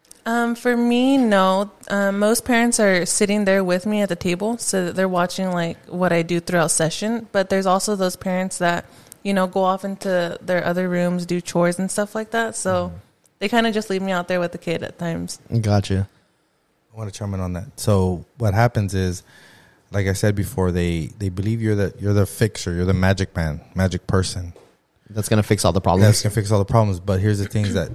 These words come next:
Speaker 3: we, we are to teach them our resources or what we're, we're, we're doing with them. So we're basically reteaching them how to be a parent,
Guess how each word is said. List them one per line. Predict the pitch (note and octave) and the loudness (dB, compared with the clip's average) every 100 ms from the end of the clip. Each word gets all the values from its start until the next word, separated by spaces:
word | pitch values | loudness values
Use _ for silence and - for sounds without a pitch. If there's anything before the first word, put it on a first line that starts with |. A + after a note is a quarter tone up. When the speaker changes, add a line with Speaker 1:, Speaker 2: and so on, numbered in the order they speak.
| - | -14
Speaker 3:
we, | A2 A2+ A2+ A2 - | -6 0 2 0 -2
we | B2 B2 | 2 6
are | A2+ | 4
to | - | 2
teach | G2+ C3 C3 - | -4 -2 -2 -2
them | A2+ G2+ F#2+ F#2 F2+ - _ _ _ | 0 0 0 -2 -6 -14 _ _ _
our | A2 A2 | -2 0
resources | G2+ A2 G#2+ F#2 F#2 | 0 -2 -2 -4 -6
or | G2+ | -4
what | G2+ G2+ | -2 -2
we're, | G#2 G#2 _ _ _ - - | -2 -4 _ _ _ -20 -10
we're, | G2+ G2 | -6 -4
we're | G2+ | -4
doing | G2 A2 A#2+ | -4 -2 -2
with | F#2+ F2 | -4 -8
them. | D#2 D#2+ _ _ _ _ | -10 -10 _ _ _ _
So | - G#2+ | -2 0
we're | G#2 | 0
basically | G2 A#2+ A#2+ A2 G#2+ | 2 2 2 0 2
reteaching | A2 A2 G#2 - | 2 0 -2 -2
them | G2+ | 0
how | G2+ | 2
to | F#2 | 2
be | F#2 | 0
a | E2+ | 0
parent, | - G2+ E2 | 0 0 -2